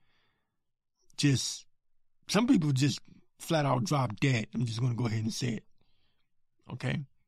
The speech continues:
I wonder how long before they ban my podcast. Um, some people have taken this damn vaccine,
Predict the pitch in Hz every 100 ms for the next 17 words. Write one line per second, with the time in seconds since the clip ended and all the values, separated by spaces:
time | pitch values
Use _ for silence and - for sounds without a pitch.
0 | _ _ - - 143 131 127 123 127 120
1 | 113 - 123 123 107 120 113 110 101 139
2 | 127 - - 190 - _ _ _ _ _
3 | _ _ _ _ _ _ _ _ _ _
4 | _ _ _ _ _ _ _ _ _ _
5 | _ _ _ _ - 123 120 110 - -
6 | 160 143 160 139 139 - 143 139 127 117
7 | 139 131 127 127 123 - - 165 170 180